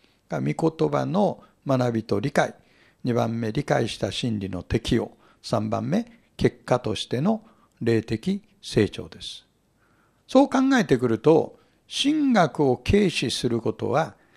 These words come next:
信者の霊的成長を阻害する大きな要因です。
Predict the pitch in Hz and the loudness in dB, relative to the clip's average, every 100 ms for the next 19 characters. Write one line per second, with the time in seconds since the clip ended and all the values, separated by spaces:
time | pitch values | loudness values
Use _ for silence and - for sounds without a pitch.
0 | _ - - 196 208 208 196 196 185 180 | _ -12 -2 2 4 2 2 2 2 -2
1 | - 143 175 165 - 165 - 170 - - | -2 0 2 0 -2 -4 -2 -6 -6 -10
2 | - 147 139 - 131 127 123 - 113 117 | 0 0 0 -2 0 0 -2 -4 -2 -2
3 | 110 - 113 123 156 - 160 104 95 87 | -4 -4 -2 0 0 0 -2 0 0 -2
4 | 82 - - - - | -6 -14 -12 -12 -14